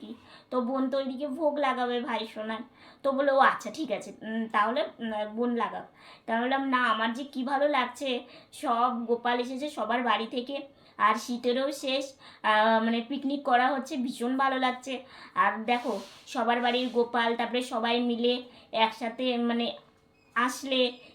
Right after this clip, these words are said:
কিংবা, উম, এই যে, আহ, পিকনিকের যে একটা ব্যাপার, একটা আনন্দ, আমাদের এই শিব মন্দিরটা হ-, মানে হওয়ার পরে অনেক কয়েকবারই কিন্তু পিকনিক হলো আর কি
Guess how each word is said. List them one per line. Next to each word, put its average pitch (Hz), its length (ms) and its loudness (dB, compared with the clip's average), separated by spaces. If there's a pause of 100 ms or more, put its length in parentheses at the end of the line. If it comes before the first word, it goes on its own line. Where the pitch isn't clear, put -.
কিংবা, 262 500 6
উম, 240 200 2
এই 240 120 2
যে, 277 100 -2
আহ, 247 540 -2
পিকনিকের 294 460 0
যে 277 100 0
একটা 262 220 0
ব্যাপার, 240 360 2
একটা 233 240 -2
আনন্দ, 233 560 2 (340)
আমাদের 247 300 0
এই 285 80 -2
শিব 277 200 -6
মন্দিরটা 277 580 2
হ-, 254 180 4
মানে 262 340 0 (280)
হওয়ার 254 300 6
পরে 285 340 4
অনেক 277 360 0
কয়েকবারই 277 480 2
কিন্তু 311 500 -2 (480)
পিকনিক 294 380 0
হলো 247 220 4
আর 202 280 6
কি 196 220 -10